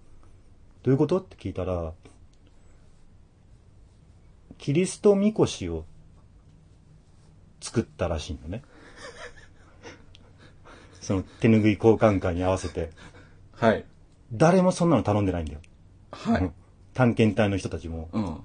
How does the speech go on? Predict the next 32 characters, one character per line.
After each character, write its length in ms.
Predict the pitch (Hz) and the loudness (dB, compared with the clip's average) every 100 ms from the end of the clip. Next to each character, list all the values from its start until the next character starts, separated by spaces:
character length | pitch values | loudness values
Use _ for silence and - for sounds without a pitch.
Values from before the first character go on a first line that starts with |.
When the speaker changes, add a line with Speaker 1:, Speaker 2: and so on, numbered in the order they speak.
| - | -16
Speaker 1:
信 220 | - 113 | -4 -2
号 120 | 101 101 | 0 2
村 180 | 101 | 0
の 80 | 92 | 0
人 160 | 90 87 | -4 -8
た 80 | - | -10
ち 80 | |
も、 200 | 82 78 - - - - - - - _ _ - - - - - - - - | -10 -10 -14 -20 -20 -20 -20 -20 -20 _ _ -20 -20 -20 -20 -20 -20 -20 -10
勝 180 | - 143 | -6 -4
手 180 | - 139 | 2 2
に 120 | 135 | 2
作 160 | - | -2
っ 20 | 175 | -10
て、 380 | - 90 85 80 - - - - - - - - _ - - - | -6 -6 -6 -8 -18 -20 -20 -20 -20 -20 -20 -20 _ -20 -20 -6
で、 100 | 113 | 0
大 140 | 143 | 2
和 80 | 180 | 2
と 140 | 139 - | 0 -6
か 80 | 95 | -6
佐 120 | 107 | -2
川 200 | 104 110 | 2 2
急 180 | 104 117 | 2 -2
便 160 | 95 85 | -2 -6
で 60 | |
送 180 | 90 87 | -6 0
れ 60 | 120 | 0
る 100 | 120 | 2
と 80 | 117 | 0
思 120 | 117 | -2
っ 40 | |
た 140 | - 90 | -4 -8
ら、 280 | 90 80 | -8 -8